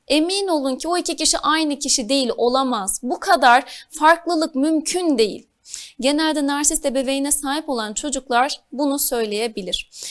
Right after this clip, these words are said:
Narsist ebeveyne sahip olan kişiler ileriki dönemde şunu fark ederler: "Aslında annem,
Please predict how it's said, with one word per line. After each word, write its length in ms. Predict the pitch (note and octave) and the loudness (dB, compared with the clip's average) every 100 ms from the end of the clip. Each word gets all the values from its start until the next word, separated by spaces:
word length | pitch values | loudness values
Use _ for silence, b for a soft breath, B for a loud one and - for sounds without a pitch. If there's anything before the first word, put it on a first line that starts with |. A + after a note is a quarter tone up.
| B - | B -2
Narsist 600 | D4 E4+ F4 F#4 F#4 - | 0 2 2 2 -2 -2
ebeveyne 500 | D#4+ D4+ C#4+ D4+ D4+ | -2 -2 -2 -2 0
sahip 460 | E4 D#4 C#4+ F4 F4 | 0 0 -2 -4 -2
olan 380 | D4+ A#3 G3+ G3 | -2 -2 -4 -8
kişiler 720 | D4+ - F#4 D#4+ A3 A3 - B B B - | -2 0 2 2 2 -2 -12 B B B -8
ileriki 600 | A#3 C4+ D4+ D#4+ - D#4 | -2 0 0 0 -2 0
dönemde 480 | D#4 C#4+ D4 D4 D#4 | 0 2 0 0 0
şunu 300 | - D4+ D#4 | 0 0 -2
fark 380 | D#4 C4 A3+ A#3+ | 0 0 -2 -4
ederler: 640 | G#3 G#3+ G3+ G3 G3+ - - | -2 -2 -2 -4 -6 -10 -4
"Aslında 680 | D4+ D#4 - D#4+ D4 B3+ - | 0 2 2 2 2 0 0
annem, 460 | - A#3+ A#3+ C4+ | -2 -2 -2 -2